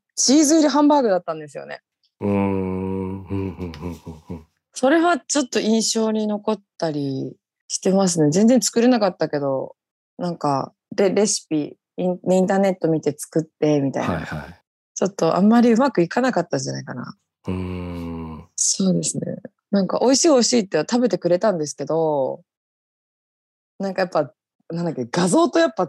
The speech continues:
Speaker 1: 違うものが出来上がるじゃないけど、ちょっとボロボロになったり、
Speaker 2: はいはいはい。
Speaker 1: そう、してたけど、やっぱ美味しいって食べてくれたんで、それはなんか思い出の、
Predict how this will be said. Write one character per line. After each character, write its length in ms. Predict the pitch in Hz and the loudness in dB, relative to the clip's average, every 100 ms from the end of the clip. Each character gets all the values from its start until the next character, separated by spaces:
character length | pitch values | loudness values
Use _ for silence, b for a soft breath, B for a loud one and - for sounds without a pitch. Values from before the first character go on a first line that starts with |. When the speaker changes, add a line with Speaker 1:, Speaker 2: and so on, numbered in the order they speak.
| - - - | -4 -8 -2
Speaker 1:
違 60 | 214 | 2
う 220 | 285 302 | 2 2
も 100 | 285 | 2
の 160 | 302 | 2
が 160 | 320 311 | 4 2
出 160 | 190 185 | 2 0
来 80 | |
上 140 | 202 190 | 0 0
が 120 | 233 | -2
る 60 | 196 | -4
じ 100 | 165 | -4
ゃ 40 | |
な 80 | 165 | -4
い 80 | 160 | -4
け 80 | |
ど、 260 | 160 147 - _ | -4 -4 -6 _
ち 100 | 440 | -4
ょ 20 | |
っ 40 | 370 | -2
と 80 | |
ボ 140 | 190 202 | 0 2
ロ 100 | 254 | 2
ボ 140 | 269 | 2
ロ 80 | 269 | 2
に 100 | 262 | 0
な 120 | 277 | -2
っ 20 | 247 | -2
た 80 | 175 | -4
り、 140 | 156 | -2
Speaker 2:
は 100 | 151 95 | -2 -2
い 80 | |
は 120 | 82 87 | -4 -8
い 80 | |
は 220 | 78 87 80 | -8 -12 -12
い。 100 | - _ _ _ _ _ _ | -16 _ _ _ _ _ _
Speaker 1:
そ 440 | - 196 175 156 - | -16 -10 -10 -10 -16
う、 100 | - | -16
し 80 | - | -4
て 120 | 240 | 0
た 120 | 220 | 0
け 140 | 185 | 2
ど、 400 | 165 143 135 147 - _ | 0 0 -2 -4 -12 _
や 100 | - | -10
っ 20 | 202 | -2
ぱ 100 | 180 | 2
美 80 | |
味 100 | 208 | 4
し 120 | 214 269 | 4 2
い 40 | |
っ 40 | |
て 80 | 208 | 2
食 120 | - 233 | 2 2
べ 60 | |
て 80 | 220 | 2
く 80 | 190 | 2
れ 60 | 175 | 2
た 120 | 165 | 0
ん 60 | |
で、 140 | 156 156 | -2 -4
そ 180 | - 330 | 0 4
れ 100 | 381 | 6
は 300 | 403 403 381 - _ _ _ - | 6 4 2 -4 _ _ _ -6
な 160 | 254 | -4
ん 80 | 247 | -2
か 240 | 175 156 - | -4 -4 -2
思 260 | 214 233 | -2 -2
い 80 | 233 | -2
出 120 | 220 | -4
の、 340 | 214 208 202 | -4 -4 -6